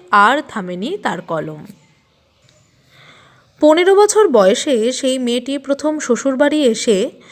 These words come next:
বইয়ের নামে কেবল পঞ্জিকা দেখে খুবই হতাশ হয়েছিল,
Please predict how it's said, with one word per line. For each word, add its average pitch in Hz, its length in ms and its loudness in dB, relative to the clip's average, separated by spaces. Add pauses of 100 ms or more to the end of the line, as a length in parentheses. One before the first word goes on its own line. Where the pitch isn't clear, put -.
(340)
বইয়ের 311 640 4
নামে 247 440 2
কেবল 277 340 0 (120)
পঞ্জিকা 285 540 -2
দেখে 403 280 0 (100)
খুবই 262 320 2
হতাশ 202 440 0
হয়েছিল, 160 480 -6